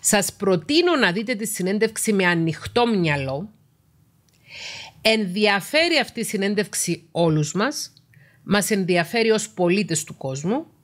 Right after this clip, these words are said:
μας ενδιαφέρει ως ενήλικες, μας ενδιαφέρει ως γονείς και μας ενδιαφέρει και ως ανθρώπους οι οποίοι μπορεί να έχουμε δυσκολία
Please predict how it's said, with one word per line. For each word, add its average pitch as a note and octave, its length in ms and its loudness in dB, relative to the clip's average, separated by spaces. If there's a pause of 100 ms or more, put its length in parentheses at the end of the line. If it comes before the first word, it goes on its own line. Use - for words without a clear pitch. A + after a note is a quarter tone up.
(140)
μας G3 280 0
ενδιαφέρει G3 640 0
ως G3+ 160 2
ενήλικες, D3+ 680 0 (400)
μας G#3 280 2
ενδιαφέρει F#3+ 600 -2
ως G#3+ 200 2
γονείς F#3+ 880 0 (1000)
και D4+ 140 0
μας D#4+ 180 4
ενδιαφέρει B3 760 0 (200)
και A3 120 0
ως A3 200 0
ανθρώπους A3 840 -2 (120)
οι F#3+ 140 -2
οποίοι G#3+ 360 -2
μπορεί F#3 640 0 (400)
να G3 300 -2
έχουμε B3+ 440 -4 (200)
δυσκολία F#3 1120 0